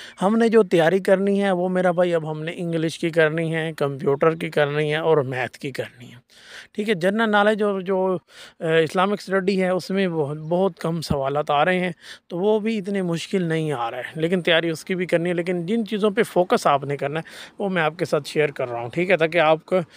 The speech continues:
जो टेस्ट है वो पास हो सके, आपकी तैयारी अच्छी हो सके। तो सबसे पहले जो है complete of sentence है।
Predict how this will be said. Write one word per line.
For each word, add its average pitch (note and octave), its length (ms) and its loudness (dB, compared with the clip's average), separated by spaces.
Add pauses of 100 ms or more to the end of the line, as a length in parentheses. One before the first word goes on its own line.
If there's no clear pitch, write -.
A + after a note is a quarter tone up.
(300)
जो F#3 80 2
टेस्ट G3+ 340 2
है G#3 80 6
वो G#3 160 8 (120)
पास E3+ 300 0
हो C3+ 120 -2
सके, D3 240 -2
आपकी E3 240 0
तैयारी D#3 280 2
अच्छी C#3+ 200 -2
हो C3 80 0
सके। D3+ 240 -6 (400)
तो F3+ 380 4
सबसे A#3 340 0
पहले A3+ 280 4
जो G3+ 100 0
है G#3+ 140 2 (120)
complete G3+ 680 0
of D#3 240 -2 (340)
sentence D3 640 -2
है। A#2+ 100 -4